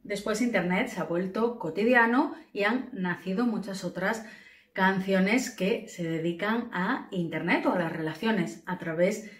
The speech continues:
de internet, al uso o normalmente al mal uso que hacemos de ellas. La mayoría son temas jocosos, de burla,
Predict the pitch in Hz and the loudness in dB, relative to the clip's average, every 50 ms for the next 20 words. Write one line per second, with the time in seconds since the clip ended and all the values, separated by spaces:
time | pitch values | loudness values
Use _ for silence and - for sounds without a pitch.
0 | - _ - 190 175 185 208 233 226 208 180 170 151 165 151 160 170 165 - - | -20 _ -6 -2 2 2 2 2 2 0 -2 -2 0 -2 -2 0 0 -2 -2 -6
1 | - - - - 277 277 277 262 262 - - 262 262 262 - 220 202 202 202 190 | -12 -4 0 2 4 6 6 4 4 2 2 2 2 2 -2 -4 -4 -2 -2 -2
2 | 196 202 196 190 190 190 180 190 196 196 - - - - 180 175 175 - - 196 | -2 -2 -2 -2 0 0 0 0 0 -2 -4 -8 -6 -2 -2 -2 -2 -2 -2 -2
3 | 190 196 196 202 202 - - - _ _ - 214 202 185 - - 175 170 175 - | 0 0 0 -2 -4 -8 -14 -20 _ _ -6 -4 -4 -4 -2 -2 -2 -2 -4 -4
4 | - - - - - _ - - 196 220 226 220 - 170 156 - - 190 185 190 | -10 -16 -18 -20 -20 _ -4 0 0 2 0 0 -4 -6 -8 -4 0 2 4 4
5 | 233 247 - - - - 185 175 165 160 160 160 156 151 143 147 - - - - | 4 2 0 -4 -6 -6 -4 -2 -2 -2 -2 -2 -2 -2 -4 -4 -6 -8 -4 2
6 | 220 226 240 254 247 247 254 262 277 294 311 311 311 - - 220 214 208 208 208 | 4 6 6 8 8 8 6 6 8 6 6 6 4 2 -2 -4 -4 -2 -2 0
7 | 208 220 247 269 269 - - - - - - 185 180 - 240 262 277 - - 254 | 2 2 2 2 0 -2 -8 -16 -20 -12 -10 -10 -4 2 2 2 2 2 2 2
8 | 269 320 - - - - - 170 170 175 165 175 226 262 262 254 226 202 220 269 | 2 2 0 -4 -12 -16 -12 -6 -4 -4 -2 2 2 4 4 4 4 4 2 2
9 | - - - | 0 -4 -12